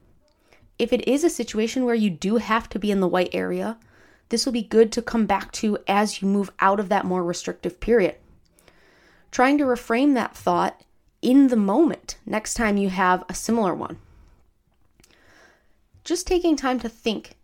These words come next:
can truly help us recognize both all or nothing thinking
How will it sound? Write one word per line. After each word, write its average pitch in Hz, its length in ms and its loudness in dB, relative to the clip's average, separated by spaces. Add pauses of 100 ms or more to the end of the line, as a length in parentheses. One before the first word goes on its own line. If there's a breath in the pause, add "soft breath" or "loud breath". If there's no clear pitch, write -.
can 214 180 -4
truly 233 720 -2
help - 300 -2
us 190 220 -4
recognize 214 640 -2
both 196 320 -4
all 202 140 4
or 202 80 0
nothing 196 300 -4
thinking 185 460 -4